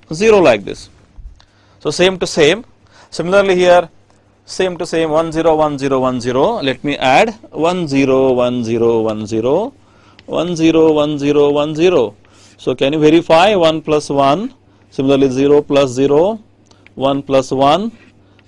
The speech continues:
all these are going to become zeros. So that remains is last one. So needless to tell that, for the sake of clarity, let us write that this also is going to generate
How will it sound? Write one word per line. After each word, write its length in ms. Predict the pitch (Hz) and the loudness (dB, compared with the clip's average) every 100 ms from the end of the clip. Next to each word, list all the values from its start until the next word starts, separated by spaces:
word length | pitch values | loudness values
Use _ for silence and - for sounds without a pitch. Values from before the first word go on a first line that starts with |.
| - | 0
all 300 | 143 143 139 | 4 6 6
these 320 | 131 139 127 - | 4 4 2 0
are 220 | 135 127 | 2 2
going 240 | 123 123 117 | 2 0 0
to 80 | |
become 420 | 113 110 151 214 233 - _ _ _ 127 | -4 -2 -2 -4 -8 -16 _ _ _ -14
zeros. 540 | 117 165 165 110 - - _ _ _ _ _ | -2 0 2 0 -4 -20 _ _ _ _ _
So 220 | - 170 | -12 -6
that 360 | 180 170 170 147 | 2 6 4 2
remains 400 | 139 156 196 175 | -6 -4 -4 -4
is 160 | 185 147 | -6 0
last 320 | 147 185 - | 2 2 0
one. 300 | 185 214 269 _ _ _ | -2 -2 -4 _ _ _
So 180 | 160 | -4
needless 420 | 156 156 147 156 - | -2 -2 -2 -2 -2
to 160 | 202 247 - - | -6 -6 -10 0
tell 220 | 151 151 | 2 4
that, 300 | 143 202 240 _ _ _ _ | 4 4 0 _ _ _ _
for 180 | 151 143 | 2 2
the 100 | 139 | 2
sake 240 | 156 147 | -4 0
of 220 | 143 131 | 0 0
clarity, 540 | - 127 117 156 214 262 - - - | -2 -2 -2 -2 -2 -4 -14 -18 -2
let 220 | 127 131 | 0 2
us 140 | 131 | 0
write 340 | 127 147 180 175 123 | 2 4 4 2 -4
that 320 | 123 127 120 - _ - 123 | 2 2 2 -4 _ -20 0
this 300 | 165 196 - | 2 2 2
also 400 | 151 131 131 135 | 2 2 2 0
is 200 | 127 110 | 0 0
going 220 | 120 113 | -4 -2
to 60 | 110 | -2
generate 460 | 113 113 160 214 | -2 2 2 2